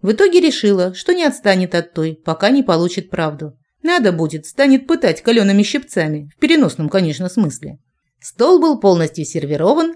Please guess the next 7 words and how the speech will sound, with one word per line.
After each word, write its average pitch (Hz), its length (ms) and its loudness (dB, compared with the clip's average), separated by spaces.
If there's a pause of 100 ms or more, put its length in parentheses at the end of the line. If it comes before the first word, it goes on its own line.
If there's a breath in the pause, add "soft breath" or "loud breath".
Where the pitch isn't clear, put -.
да 175 140 0
ещё 180 340 2
и 294 60 2
в 208 100 2
лучших 214 400 -2
традициях 185 560 -2
этикета. 160 600 -8